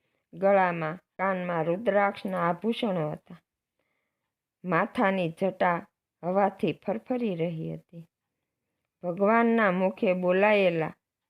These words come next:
આલેખ શબ્દ સાંભળતા સુમતા દોડતી બહાર આવી ને માથું નમાવ્યું, ત્યારે તેના બધા અવયવો હસી રહ્યા હતા.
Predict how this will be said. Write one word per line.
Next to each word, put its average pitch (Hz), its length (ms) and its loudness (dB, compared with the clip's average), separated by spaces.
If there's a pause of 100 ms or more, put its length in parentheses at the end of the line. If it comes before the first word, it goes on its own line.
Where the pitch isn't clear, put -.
(600)
આલેખ 202 440 2 (540)
શબ્દ 180 340 -4
સાંભળતા 180 920 -2 (920)
સુમતા 220 440 -2
દોડતી 175 540 -2
બહાર 180 440 -4
આવી 165 300 -10 (500)
ને 208 100 -2
માથું 190 500 0
નમાવ્યું, 190 600 -2 (580)
ત્યારે 170 300 -2
તેના 170 520 -6 (300)
બધા 180 400 2
અવયવો 175 800 0
હસી 165 340 -2
રહ્યા 160 300 -4
હતા. 160 400 -14